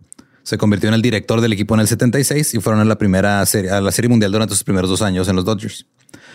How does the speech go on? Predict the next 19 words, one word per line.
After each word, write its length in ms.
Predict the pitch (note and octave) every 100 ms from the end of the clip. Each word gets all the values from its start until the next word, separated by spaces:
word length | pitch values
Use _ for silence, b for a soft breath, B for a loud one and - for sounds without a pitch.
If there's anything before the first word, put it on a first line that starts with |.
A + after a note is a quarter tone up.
| B B B B
Tenía 220 | - A2 A2
un 80 |
hijo, 380 | C3+ - A#2 A2+ -
Tommy 200 | F#2+ F#2
Lasorda 400 | F2+ E2 E2 E2+
junior. 320 | B2 B2+ G2 - _ _ _ _ _ _ _ -
En 100 | -
la 100 | A#2
preparatoria, 580 | A#2 B2 E3 F#3 D#3+ D3
Tommy 240 | B2 A#2 G#2+
junior 220 | A#2 A2
se 100 | G#2+
la 80 | G#2+
pasaba 260 | G2 G2+
con 100 | G2 F#2+
un 60 |
grupo 200 | F2+ E2
de 40 | F#2
chicas. 400 | - - F#2+